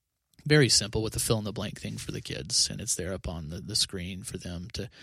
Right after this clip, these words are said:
copy down. Or I'll put, uh, key words or phrases. I'll list them, and, uh, and they're to check every time they hear them, just trying to keep them engaged.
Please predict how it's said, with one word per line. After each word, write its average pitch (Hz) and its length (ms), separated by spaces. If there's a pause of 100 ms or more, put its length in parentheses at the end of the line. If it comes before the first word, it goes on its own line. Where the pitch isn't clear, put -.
(260)
copy 104 280
down. 98 260
Or 139 180
I'll 120 140
put, 104 260 (180)
uh, 95 200 (220)
key 120 240
words 101 380
or 87 60
phrases. 107 760 (520)
I'll 101 160
list 101 240
them, 101 300 (140)
and, 95 280
uh, 90 300
and 95 240
they're 95 140
to - 180 (320)
check - 500
every 95 160
time 87 240
they 87 80
hear 95 300
them, 98 280 (200)
just - 200
trying 95 220
to 87 80
keep - 220
them 101 120
engaged. 87 600